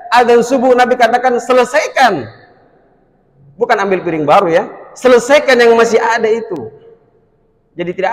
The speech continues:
ada istilah imsak, tidak boleh makan. Imsak hanya untuk kehati-hatian saja. Tapi kalau kita terlambat bangun, masih ada sepuluh menit, makan, Pak. Batasnya azan subuh itu. Ya. Yang ketiga, tips yang ketiga.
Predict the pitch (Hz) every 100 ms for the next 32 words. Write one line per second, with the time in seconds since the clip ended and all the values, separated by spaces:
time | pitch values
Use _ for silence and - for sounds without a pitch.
0 | 226 220 190 180 170 170 151 214 190 180
1 | 170 180 190 208 190 160 - 185 180 196
2 | 208 - 180 175 175 - - 202 170 180
3 | - 190 175 196 185 180 156 143 123 104
4 | 95 _ _ _ _ _ _ 127 127 139
5 | 151 202 143 185 180 175 170 170 214 196
6 | 180 185 180 180 165 214 240 - - -
7 | 240 294 175 131 - - _ _ _ _
8 | _ _ _ 185 190 - 196 196 190 185
9 | 254 202 180 151 - - _ _ _ _
10 | _ 131 214 - _ _ _ _ _ _
11 | _ _ _ _ _ _ 180 233 233 240
12 | 165 - - - - - - _ _ _
13 | _ _ 196 165 165 156 - 120 -